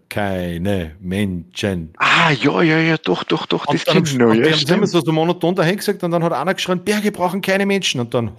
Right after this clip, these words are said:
Speaker 1: „Humanik, komm auch hin, Franz.“ Und du denkst, denkst, hast du damals gesagt, „Alter, was hat das mit Schurch zu tun?“ Aber die Werbung ist da hängen geblieben.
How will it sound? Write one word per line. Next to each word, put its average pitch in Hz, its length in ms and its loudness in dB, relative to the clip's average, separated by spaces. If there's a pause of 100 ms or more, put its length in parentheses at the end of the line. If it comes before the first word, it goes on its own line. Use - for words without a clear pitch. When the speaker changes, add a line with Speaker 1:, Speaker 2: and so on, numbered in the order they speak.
Speaker 1:
„Humanik, 107 540 -4
komm 101 200 -6
auch 98 140 -2
hin, 82 260 -10
Franz.“ - 440 -8 (220)
Und 113 180 -8
du 139 60 2
denkst, 143 320 -2 (320)
denkst, 139 220 -4 (180)
hast 143 180 -4
du 151 40 -12
damals 147 200 -2
gesagt, - 180 -10 (280)
„Alter, 139 160 0
was 147 140 -2
hat - 140 -6
das 160 100 -2
mit 156 160 0
Schurch 233 440 0
zu - 200 -4
tun?“ 127 260 -2
Aber 113 200 0
die 120 120 -2
Werbung 143 320 0
ist 135 180 -6
da 123 60 0
hängen 120 200 -2
geblieben. 90 380 -6